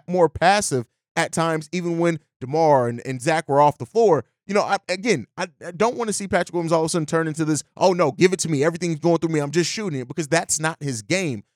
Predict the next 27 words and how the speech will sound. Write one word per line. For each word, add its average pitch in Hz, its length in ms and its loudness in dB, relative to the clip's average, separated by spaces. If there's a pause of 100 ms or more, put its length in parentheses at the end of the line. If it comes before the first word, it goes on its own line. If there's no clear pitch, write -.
(120)
But 175 120 -2 (180)
Patrick 202 300 -2
Williams 190 340 -2
offers 160 320 -4
so 160 160 0
much 156 220 -4
as 127 100 -8
far 156 160 2
as 131 80 -2
well-rounded 147 600 0
possibility. 139 640 -2 (180)
Wanna 165 200 4
see 185 160 0
him 170 60 -2
facilitate 160 580 -2
more. 101 300 -14
That, 123 220 -6
that 151 160 -2
would 147 180 -8
be 160 220 -2 (200)
on 147 120 -2
head 160 220 0
coach 165 260 -2
Billy 165 220 2
Donovan, 156 460 0 (260)
get, 180 240 6
get, 160 100 0